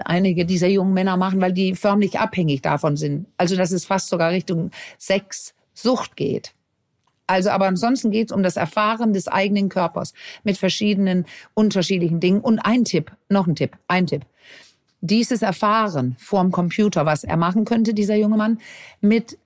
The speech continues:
ähm, einem Gel machen, mit einem Öl, Kokosöl oder Öl oder ein Gleitmittel, weil dann ist die Hand anders und das erinnert mehr al-, an eine feuchte Vagina als so ein trockenes, strammes Ruppeln, was die meisten machen.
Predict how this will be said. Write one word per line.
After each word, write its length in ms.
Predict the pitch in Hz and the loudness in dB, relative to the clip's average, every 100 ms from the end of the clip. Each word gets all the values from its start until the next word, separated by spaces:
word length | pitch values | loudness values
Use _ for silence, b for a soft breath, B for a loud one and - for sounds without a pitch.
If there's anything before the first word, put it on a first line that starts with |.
| - | 0
ähm, 420 | 190 190 196 196 | 2 2 2 2
einem 240 | 190 202 | 0 0
Gel 280 | 202 277 294 | 2 2 2
machen, 300 | 208 165 165 | 2 2 0
mit 140 | 160 175 | 0 2
einem 200 | 175 196 | 2 2
Öl, 420 | 254 233 147 151 _ _ _ _ | 2 2 0 -2 _ _ _ _
Kokosöl 640 | - 208 214 190 202 190 190 | -6 -2 0 0 2 2 2
oder 200 | 165 - | 0 2
Öl 360 | 202 202 202 | 2 2 2
oder 160 | 175 165 | 0 0
ein 340 | 165 170 160 - | 0 0 -4 -2
Gleitmittel, 580 | 190 208 196 185 190 185 B B B | 0 2 0 2 0 -2 B B B
weil 240 | 196 196 | 0 0
dann 480 | 196 247 349 226 160 _ _ - | 0 0 2 0 -2 _ _ -4
ist 180 | 226 - | -4 0
die 160 | 233 190 | 0 2
Hand 240 | 247 240 - | 0 -2 0
anders 540 | 202 226 262 320 - - | 2 2 0 -4 -10 -4
und 200 | 220 214 _ _ _ | -2 -2 _ _ _
das 320 | 214 208 233 | -4 -2 0
erinnert 480 | 233 208 220 208 - 180 - | 0 0 0 0 -4 -10 0
mehr 500 | 208 262 294 175 - | 2 2 0 -2 -2
al-, 300 | 185 185 - | 0 -2 -2
an 160 | 190 | -2
eine 240 | 190 190 185 | 0 0 0
feuchte 460 | - 185 196 - | 0 0 0 -2
Vagina 580 | 170 160 214 247 175 226 B B B B - | -2 0 2 2 0 -2 B B B B -4
als 240 | 196 180 | 0 0
so 220 | - 202 - | 2 2 2
ein 240 | 175 175 | 0 -2
trockenes, 500 | - 202 226 202 202 | 0 0 2 0 0
strammes 560 | - 165 160 175 208 - | -4 -2 0 0 -2 -2
Ruppeln, 360 | 214 165 147 | 0 0 0
was 220 | 151 143 | -2 -4
die 140 | - 143 | -4 -2
meisten 520 | 131 127 120 - 180 | -2 -2 -4 -2 2
machen. 420 | 220 285 - 143 | 2 0 -6 -10